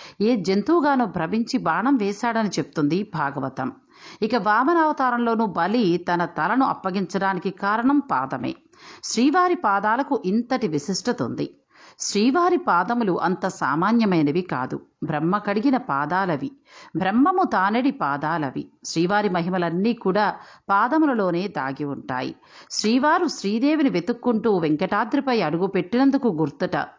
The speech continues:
ఈ పాదములు. ఆయన ఆమెను వెతుక్కుంటూ వచ్చి ఇక్కడ పద్మావతీదేవి ప్రేమలో పడ్డం, తర్వాత ఆమెతో పెళ్లి కావటం చకచకా జరిగిపోయాయి.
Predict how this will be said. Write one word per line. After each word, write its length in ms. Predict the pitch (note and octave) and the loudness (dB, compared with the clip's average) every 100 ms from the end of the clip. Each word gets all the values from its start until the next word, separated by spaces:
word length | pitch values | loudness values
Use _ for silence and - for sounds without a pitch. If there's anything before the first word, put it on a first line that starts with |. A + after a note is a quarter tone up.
| - | -2
ఈ 100 | F3+ | 0
పాదములు. 580 | F3+ C3+ C#3 C3+ C3+ C3 _ _ - - | 0 -2 -2 -4 -6 -8 _ _ -20 -4
ఆయన 240 | E3+ F3+ F#3 | 0 0 0
ఆమెను 380 | - F3 F#3 D#3+ | 0 0 0 0
వెతుక్కుంటూ 600 | D#3 A3 C4+ C4 C#4+ C#4 | -2 -2 0 2 2 0
వచ్చి 360 | C#4 D#4+ E4+ - - B3 | 0 -2 -2 -6 -6 -4
ఇక్కడ 240 | - C4 | 0 -2
పద్మావతీదేవి 840 | F#3+ E3+ F#3 B3+ D#4 D#4 C4+ B3 G3 | 0 -2 2 2 4 4 2 2 0
ప్రేమలో 420 | D#3+ D#3 G3+ G3+ | 0 0 2 0
పడ్డం, 380 | G3+ F#3+ G#3+ G#3+ | -2 -2 -2 0
తర్వాత 460 | F3 F3+ A3 A3+ | 0 0 0 2
ఆమెతో 360 | F3+ E3 D#3+ D3 | 0 0 -2 -2
పెళ్లి 300 | D#3 D3+ G#3+ | -2 0 0
కావటం 420 | A3+ G#3+ G#3+ G#3 | 0 -2 0 -4
చకచకా 580 | G3 G3 G#3+ A#3 A#3 A#3+ | -2 -4 -2 -4 -2 -2
జరిగిపోయాయి. 760 | F#3 C#3+ C#3 C3+ B2+ C3 C3+ | -2 -4 -6 -8 -8 -6 -8